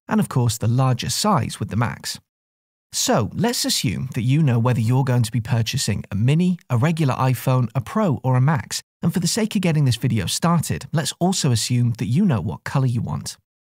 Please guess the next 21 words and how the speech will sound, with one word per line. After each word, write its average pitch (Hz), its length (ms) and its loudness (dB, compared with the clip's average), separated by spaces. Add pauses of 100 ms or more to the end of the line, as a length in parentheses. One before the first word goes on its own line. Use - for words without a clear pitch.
Your 139 140 2
last 202 420 -2
big 151 180 0
decision, - 640 -2
and 123 100 4
a 120 40 2
decision 147 460 0
that 120 100 0
a 120 80 0
lot 147 280 -2
of - 140 -4
people 127 320 -2
struggle 190 360 0
with, 135 180 2 (140)
is 170 100 -2
deciding 165 540 2
what 131 180 0
storage 185 480 0
option - 340 -2
to - 140 -4
choose. - 460 -4